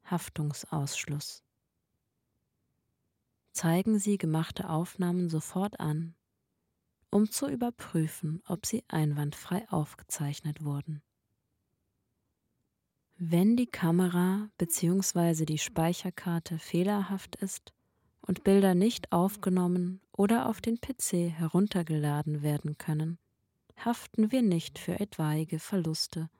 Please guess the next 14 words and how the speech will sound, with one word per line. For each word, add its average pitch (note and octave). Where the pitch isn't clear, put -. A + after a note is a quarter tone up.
oder F3+
Unannehmlichkeiten. D3
Urheberrechte. D3+
Die E3+
Urheberrechtsbestimmungen G3+
mancher F3
Länder F3
schränken G#3+
die A3
Verwendung E3
von -
Aufnahmen E3
von E3
Personen E3+